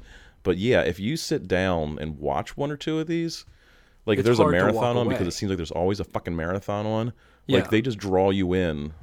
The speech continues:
Speaker 2: Yeah.
Speaker 1: Yeah, so it's like,
Speaker 2: Becau-
Speaker 1: it's, it's the thing is, like, even if you're against your better judgment, it's like a black hole of, of, of
Speaker 2: Of
Speaker 1: culture.
Speaker 2: crap. It's a black hole of crap, and you can't look away because you just, hopefully, uh,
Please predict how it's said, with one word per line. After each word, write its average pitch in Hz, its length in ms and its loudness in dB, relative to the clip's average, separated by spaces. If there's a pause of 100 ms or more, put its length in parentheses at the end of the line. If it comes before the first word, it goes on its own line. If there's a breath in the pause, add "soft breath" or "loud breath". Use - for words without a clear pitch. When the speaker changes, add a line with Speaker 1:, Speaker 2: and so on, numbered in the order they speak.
Speaker 2:
Yeah. 196 240 6
Speaker 1:
Yeah, 104 200 4
so - 120 -4
it's - 120 4
like, 127 120 4
Speaker 2:
Becau- 143 140 0
Speaker 1:
it's, - 140 -2
it's 131 120 -4
the 131 60 -2
thing 139 240 0
is, 85 100 -4
like, 85 240 -4
even 131 300 -2
if 113 120 -2
you're 98 100 -4
against 107 220 0
your 92 80 -2
better 82 260 0
judgment, 78 520 -4
it's - 140 -10
like 78 120 -4
a 78 60 -4
black 85 360 -2
hole 90 380 -2
of, 69 300 -12
of, - 460 -12 (100)
of - 160 -12
Speaker 2:
Of 131 120 0
Speaker 1:
culture. 95 220 0
Speaker 2:
crap. 202 220 -2 (100)
It's 113 160 -6
a 120 60 -2
black 117 500 -8
hole 139 140 0
of 123 100 -4
crap, 139 260 -2
and 123 80 -4
you 123 40 -2
can't 175 260 -2
look - 140 -4
away 165 200 4
because 127 280 -4
you 127 80 -4
just, 139 260 -6 (520 soft breath)
hopefully, 120 720 -4
uh, 110 180 -6